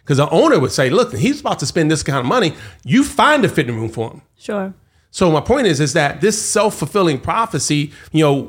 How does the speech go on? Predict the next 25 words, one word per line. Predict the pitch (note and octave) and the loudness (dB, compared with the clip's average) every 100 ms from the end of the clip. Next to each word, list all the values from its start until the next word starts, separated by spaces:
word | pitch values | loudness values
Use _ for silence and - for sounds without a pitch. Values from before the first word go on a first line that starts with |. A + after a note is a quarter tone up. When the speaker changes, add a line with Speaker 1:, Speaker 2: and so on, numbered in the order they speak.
| - | -8
Speaker 1:
we | A#2 F3 D4 | -2 0 0
set | - A#3+ G#3+ | 0 0 0
ourselves | F#3 - F#3 E3 B2+ | 0 0 0 0 0
up | D#3+ C3 - _ - | -4 -4 -8 _ 0
all | D#3+ F#3+ | 2 2
the | |
time. | F3+ E3 C#3 | 2 0 2
We | E3 | 4
don't | G3 | 4
even | D3+ A#2+ | 2 2
realize | G3 G3 A#2+ A#2 | 2 2 0 -2
it | C#3+ | -4
because | C3+ A#2 D#3 C#3+ | -6 -4 -2 -2
sometimes | B3 C#4 F3 D3+ C3 | -4 -4 -2 -2 0
we | F3 | 0
don't | F#3+ | 0
have | D#3+ E3 C3 | -2 -2 -4
people | G3+ A3 G3 | -8 -6 -8
close | - F#3+ G3 | -4 -2 -2
enough | F3+ E3 D#3 | -2 -4 -4
to | G#3+ G#3 | -6 -4
us | - | -4
to | A#2+ | -8
call | - F3 F3+ | -4 -2 -2
us | E3 | -4